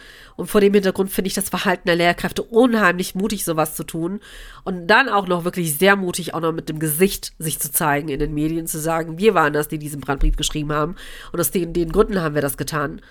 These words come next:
Und, äh, ja, dass die Schulbehörde damit so umgegangen ist, verwundert mich nicht. So. Viele waren geschockt, ich war's nicht.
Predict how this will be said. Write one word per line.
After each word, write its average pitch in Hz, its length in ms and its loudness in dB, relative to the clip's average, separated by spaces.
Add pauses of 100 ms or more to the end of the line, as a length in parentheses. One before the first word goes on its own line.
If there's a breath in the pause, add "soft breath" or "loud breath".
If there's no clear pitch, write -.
(560 loud breath)
Und, 180 480 0
äh, 170 260 4
ja, 175 400 4 (440 soft breath)
dass 151 120 -2
die 165 380 -8 (120)
Schulbehörde 190 580 2
damit 170 220 0
so 180 140 4
umgegangen 180 460 2
ist, 175 180 0
verwundert 202 460 2
mich 240 180 -2
nicht. 277 380 2 (120)
So. 196 440 0 (180)
Viele 220 200 4
waren 180 180 6
geschockt, 202 320 2
ich - 100 -6
war's 156 220 2
nicht. 320 420 2